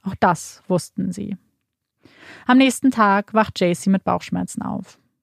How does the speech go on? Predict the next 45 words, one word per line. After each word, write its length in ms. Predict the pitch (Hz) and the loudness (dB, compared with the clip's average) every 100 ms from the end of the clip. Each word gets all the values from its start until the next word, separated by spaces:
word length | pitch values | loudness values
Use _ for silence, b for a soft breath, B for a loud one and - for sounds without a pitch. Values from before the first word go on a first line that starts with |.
| - | 0
Heute 260 | 226 208 208 | 2 2 -4
ist 160 | - | -4
der 80 | 202 | -4
Tag 400 | - - 180 180 | -2 0 0 0
aller 180 | 180 175 | -2 -4
Tage. 680 | - 185 175 175 202 196 185 _ - | -2 -2 -2 -4 -6 -6 -8 _ -2
Sie 140 | 233 | 2
würde 160 | 214 202 | 2 2
ihre 160 | 180 | 4
Mutter 320 | 190 208 - 170 | 4 4 0 -6
wiedersehen. 680 | 175 185 185 185 190 190 _ _ _ _ _ - | -6 -8 -6 -6 -6 -8 _ _ _ _ _ -4
Wird 140 | 196 | 0
sie 80 | 208 | 2
mich 220 | 202 - | 2 2
wiedererkennen? 680 | 175 190 208 - 220 220 240 _ b b b b b | -2 0 -2 -2 0 0 0 _ b b b b b
Ist 140 | - - | -6 -2
sie 80 | |
sauer 340 | 202 180 208 220 | 2 4 4 2
auf 180 | 233 247 | -2 0
mich? 380 | 247 247 _ _ _ _ b b b | 0 -2 _ _ _ _ b b b
Was 240 | 233 - | 0 0
wäre, 220 | 247 240 233 | 0 2 4
wenn 100 | 226 | 2
sie 80 | |
die 100 | 214 | 4
Mädchen 380 | 214 262 - 214 | 4 2 0 -4
nicht 160 | 190 - | -4 -6
akzeptiert? 840 | - - 180 - 185 185 - - _ | -10 -10 -12 -8 -6 -4 -8 -16 _
Dann 140 | - 240 | 2 2
müsste 240 | 254 - | 2 0
ich 100 | 233 | 0
alleine 380 | 196 202 269 247 | 2 4 4 2
klarkommen. 600 | - 175 175 175 175 185 | -2 -8 -6 -6 -6 -2
Und 120 | 208 | 0
das 100 | 208 | 2
musste 240 | 220 - 214 | 2 2 -2
ich 60 | |
doch 100 | 190 | -2
noch 180 | 185 160 | -2 2
nie. 380 | 202 269 185 180 _ _ _ _ _ | 4 4 2 -4 _ _ _ _ _
Immer 200 | 220 247 | 2 4
hat 140 | 226 - | 4 0
Philipp 340 | - 226 208 | 0 0 0
mich 200 | 180 - | -6 -8
beschützt. 560 | 175 - 175 - - | -10 -8 -10 -14 -20